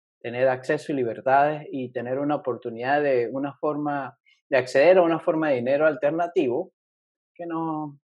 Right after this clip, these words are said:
no tiene restricciones. En cuanto a, por ejemplo, hay algo que es vital.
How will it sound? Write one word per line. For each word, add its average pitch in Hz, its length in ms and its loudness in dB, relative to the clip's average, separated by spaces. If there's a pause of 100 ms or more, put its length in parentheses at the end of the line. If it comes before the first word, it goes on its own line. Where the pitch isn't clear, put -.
(340)
no 175 160 -8
tiene 196 160 2
restricciones. 135 840 -8 (180)
En 135 200 -16
cuanto 131 480 -4
a, 120 360 0
por 123 140 -8
ejemplo, 156 400 -4
hay 165 140 0
algo 160 260 -2
que 156 100 -8
es 139 60 -10
vital. 156 400 -2